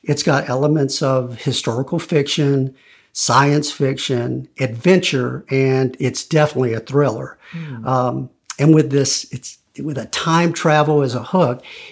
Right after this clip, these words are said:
Speaker 1: it, it cleverly weaves all these elements into a plot twister that also tugs at the heartstrings.
Speaker 2: Hmm.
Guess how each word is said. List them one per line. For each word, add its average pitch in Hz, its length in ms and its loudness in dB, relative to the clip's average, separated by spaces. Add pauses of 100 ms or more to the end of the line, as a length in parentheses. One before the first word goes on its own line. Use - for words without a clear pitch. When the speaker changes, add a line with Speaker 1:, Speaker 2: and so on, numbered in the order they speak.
(100)
Speaker 1:
it, 143 420 0
it - 280 -6
cleverly 180 640 2
weaves 156 680 0
all 156 200 4
these 165 360 0
elements 135 680 0 (380)
into 139 840 2
a 120 240 -4
plot 143 400 -2
twister 131 640 -4 (360)
that 120 300 -4
also 135 580 2
tugs 143 720 -4 (100)
at 123 140 -10
the 120 100 -6
heartstrings. 117 720 -8
Speaker 2:
Hmm. 165 800 -6